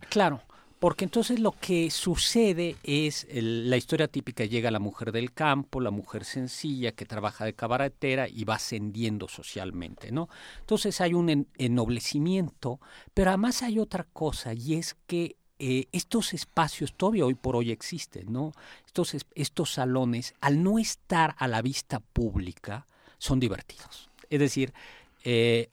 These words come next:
a los hombres, cuando no-, cuando los hombres, varones y mujeres, cuando nos queremos por-, portar mal, entre comillas, no vamos a donde todo mundo va, sino, o más bien, no vamos a donde todo mundo nos ve,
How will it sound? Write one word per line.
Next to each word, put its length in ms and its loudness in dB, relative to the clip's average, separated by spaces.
a 80 2
los 180 0
hombres, 360 -2
cuando 240 2
no-, 160 -6
cuando 360 0
los 460 -2
hombres, 420 -4
varones 480 -4
y 20 -6
mujeres, 360 -6
cuando 220 -2
nos 160 -4
queremos 320 0
por-, 420 -10
portar 420 4
mal, 440 4
entre 260 -4
comillas, 580 -2
no 280 8
vamos 500 6
a 120 0
donde 720 -4
todo 200 6
mundo 420 0
va, 60 -12
sino, 400 -8
o 180 -10
más 200 8
bien, 160 8
no 100 6
vamos 300 4
a 60 2
donde 200 4
todo 160 0
mundo 300 2
nos 200 -4
ve, 200 -14